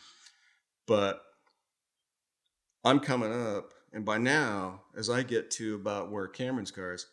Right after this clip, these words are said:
he's booking, and <laughs> he's running up this sidewalk, and so I'm it now, because all these other,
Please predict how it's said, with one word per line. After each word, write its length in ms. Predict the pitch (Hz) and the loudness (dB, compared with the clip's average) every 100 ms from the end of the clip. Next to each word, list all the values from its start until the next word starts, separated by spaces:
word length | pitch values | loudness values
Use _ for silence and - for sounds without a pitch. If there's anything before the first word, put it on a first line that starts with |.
| _ | _
he's 200 | 170 - | -2 0
booking, 500 | - 101 - - - - _ _ _ _ - - | 0 0 0 -4 -4 -4 _ _ _ _ -12 -2
and 180 | 110 117 | 6 6
<laughs> 0 | |
he's 440 | - 170 160 143 | 10 8 8 2
running 400 | 107 117 120 110 | 2 2 2 2
up 300 | 110 101 104 | -2 -6 -6
this 160 | 101 95 | -2 2
sidewalk, 760 | - 107 131 101 90 87 - - _ _ _ _ _ _ - | 4 2 0 -2 -4 -4 -8 -18 _ _ _ _ _ _ 0
and 340 | 113 117 110 107 | 4 6 6 6
so 440 | 131 113 107 104 - - _ _ _ _ - | 6 6 4 0 -12 -20 _ _ _ _ 12
I'm 200 | 131 107 | 12 12
it 200 | 98 80 | 12 8
now, 400 | 101 92 64 - | 2 2 -2 -8
because 220 | 104 104 | 0 6
all 140 | 101 107 | 10 8
these 160 | 90 | 6
other, 240 | 98 101 | 2 2